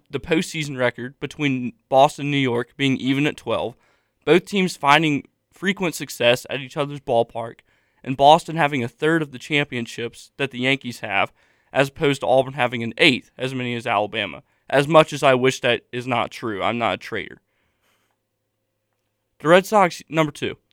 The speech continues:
the Red Sox-Yankees rivalry is bigger than a state.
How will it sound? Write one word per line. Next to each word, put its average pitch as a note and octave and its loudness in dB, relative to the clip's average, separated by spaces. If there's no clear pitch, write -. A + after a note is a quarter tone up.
the C#3 -8
Red D#3+ 6
Sox-Yankees C#3+ 2
rivalry A#2+ 0
is C#3+ -6
bigger C3 -2
than A2+ -12
a G#2+ -8
state. - -12